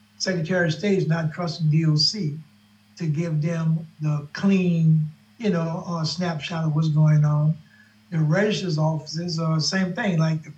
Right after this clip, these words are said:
the clerk, from our understanding, what we learned through a hearing was that the clerk in Jefferson Parish, or was it, no, it was the civil district court clerk,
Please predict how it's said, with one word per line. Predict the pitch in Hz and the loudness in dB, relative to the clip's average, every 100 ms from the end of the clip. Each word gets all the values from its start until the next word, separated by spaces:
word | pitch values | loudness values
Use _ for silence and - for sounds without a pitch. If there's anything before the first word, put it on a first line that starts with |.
| _ _ | _ _
the | 156 | -12
clerk, | - - 208 196 | -8 -2 -2 -2
from | - 165 | -2 0
our | 202 247 185 | 2 2 2
understanding, | 170 - 175 170 165 | 0 -2 -4 -2 -2
what | 165 | -2
we | 180 | -4
learned | 170 175 175 170 160 | -2 -2 -2 -2 -4
through | 170 156 | -4 0
a | |
hearing | 156 240 202 165 160 - _ _ _ _ | 0 0 0 0 -2 -4 _ _ _ _
was | 170 | -2
that | 160 180 160 180 | -2 0 -4 -6
the | 151 | -10
clerk | - 226 226 214 208 | -8 -4 0 0 0
in | 180 175 165 156 156 - _ _ | -2 0 2 2 0 -6 _ _
Jefferson | - 196 196 196 180 156 | -4 -4 -2 -4 2 0
Parish, | - 196 - 160 143 135 - - _ _ _ _ _ _ - | 0 -4 -2 -2 -4 -6 -14 -18 _ _ _ _ _ _ -10
or | 165 160 | -6 -2
was | 175 175 151 | 0 0 2
it, | 156 196 | 0 0
no, | 185 | 0
it | 151 | 2
was | 156 | 2
the | 156 | 2
civil | - 311 269 | 0 -2 -4
district | 175 160 151 151 | -2 -4 -6 -8
court | 165 151 | -6 -6
clerk, | - 160 147 156 | -8 -8 -6 -6